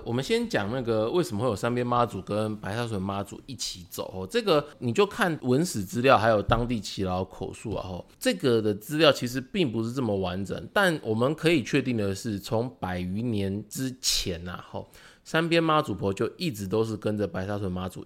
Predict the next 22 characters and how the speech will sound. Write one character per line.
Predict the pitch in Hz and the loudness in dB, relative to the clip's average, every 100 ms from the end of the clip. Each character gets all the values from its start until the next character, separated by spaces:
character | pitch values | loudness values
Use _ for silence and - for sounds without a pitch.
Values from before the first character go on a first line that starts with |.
| - | -10
一 | 190 110 | -8 -6
起 | - - 98 - | -6 -6 -10 -6
往 | 101 90 87 - | -2 -2 -6 -4
北 | 123 | -2
港 | 120 92 | -2 -2
进 | 110 95 | -4 -4
香。 | 95 92 - - - | -6 -8 -14 -20 -2
那 | 269 214 - | 0 0 2
为 | 262 | 2
什 | 156 | 4
么 | 123 | 2
会 | 190 - | 2 0
一 | 190 | -2
起 | - 98 | -4 -4
进 | 90 127 104 | -2 0 0
香 | 104 98 95 | 0 -2 -2
呢？ | 92 90 | -4 -6
主 | - 110 | -2 4
要 | 170 | 4
是 | 190 | 4
因 | 196 | 2
为 | 202 151 | 2 2